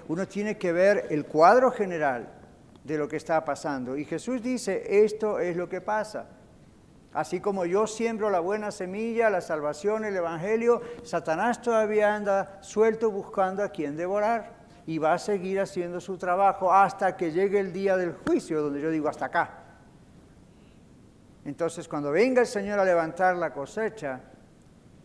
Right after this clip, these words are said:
¿usted se va con Él o usted se queda aquí?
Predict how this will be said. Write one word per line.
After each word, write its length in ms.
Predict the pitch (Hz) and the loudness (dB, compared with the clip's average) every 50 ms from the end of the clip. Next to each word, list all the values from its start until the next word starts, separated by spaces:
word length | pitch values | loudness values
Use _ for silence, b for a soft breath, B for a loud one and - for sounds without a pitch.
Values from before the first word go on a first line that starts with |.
| - - - - - - - - | -20 -20 -20 -20 -20 -20 -20 -20
¿usted 240 | - 131 - - 156 | -20 -18 -10 -10 -10
se 160 | 151 - 165 | -6 -4 -2
va 180 | 156 156 156 156 | 0 0 0 0
con 220 | 156 151 139 139 | -2 -6 -8 -6
Él 320 | 156 175 202 214 214 220 - - - - - - - - - - - - - | -6 -6 -8 -8 -12 -14 -18 -20 -20 -20 -20 -20 -20 -20 -20 -20 -20 -20 -12
o 80 | - 165 | -10 -10
usted 200 | 156 - - 180 | -10 -8 -10 -10
se 200 | - - 175 - | -8 -8 -8 -6
queda 220 | 196 214 233 214 | -6 -4 -4 -6
aquí? 220 | 160 - - - | -8 -10 -14 -18